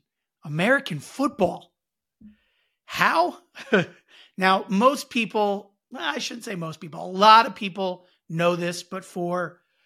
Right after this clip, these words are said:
people who are not fans of her or of American football, the N F L,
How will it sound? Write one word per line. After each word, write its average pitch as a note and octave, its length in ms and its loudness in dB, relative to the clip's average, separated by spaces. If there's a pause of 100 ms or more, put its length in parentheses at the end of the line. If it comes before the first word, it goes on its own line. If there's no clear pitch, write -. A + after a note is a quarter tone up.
(360)
people G#3 260 -6
who G3 120 0
are F#3 100 2
not F#3 240 -2
fans F#3 500 -2
of D3+ 120 -18
her B3 500 -2
or F3+ 240 -6
of E3+ 420 -12 (500)
American E3 460 -2
football, G#3 480 0
the F3 140 -6
N D#3+ 100 -6
F D3+ 160 -12
L, G3 400 2